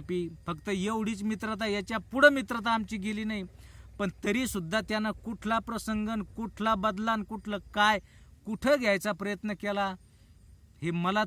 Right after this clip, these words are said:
तरी काही समजलं नाही आतापर्यंत. काय झालं, तो येऊन बसला, मस्त इकडल्या तिकडल्या गोष्टी निघल्या.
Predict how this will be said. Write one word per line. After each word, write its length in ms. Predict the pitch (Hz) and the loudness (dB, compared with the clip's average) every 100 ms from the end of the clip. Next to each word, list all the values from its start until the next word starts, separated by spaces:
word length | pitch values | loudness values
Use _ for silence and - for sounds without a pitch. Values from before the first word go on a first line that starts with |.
| 220 | 0
तरी 160 | 214 | -4
काही 220 | 196 214 | -2 -2
समजलं 540 | 185 165 160 160 180 185 | -2 -4 -4 -4 -2 -2
नाही 160 | 180 180 | -2 -6
आतापर्यंत. 760 | 156 170 - 175 170 151 139 - 85 - - _ - - - - - - - - - - - - - - - - - - - - - - - | -6 -4 -2 -2 -2 -6 -6 -10 -18 -20 -20 _ -20 -20 -20 -20 -20 -20 -20 -20 -20 -20 -20 -20 -20 -20 -20 -20 -20 -20 -20 -20 -20 -10 2
काय 300 | 208 254 240 | 4 4 2
झालं, 360 | 196 196 196 208 - - - | 0 -2 -6 -12 -20 -10 -4
तो 40 | |
येऊन 480 | 240 240 247 262 254 | 0 2 2 2 2
बसला, 440 | 262 233 226 208 202 - - - | 2 2 0 -2 -2 -10 -20 -6
मस्त 300 | 208 262 - | 0 0 0
इकडल्या 420 | 247 233 247 247 233 | -2 0 -2 -2 -4
तिकडल्या 320 | 240 247 247 240 | -6 -4 -4 -4
गोष्टी 640 | 175 202 247 - - 285 | -4 0 0 0 -2 0
निघल्या. 460 | 320 262 220 202 | 2 2 2 2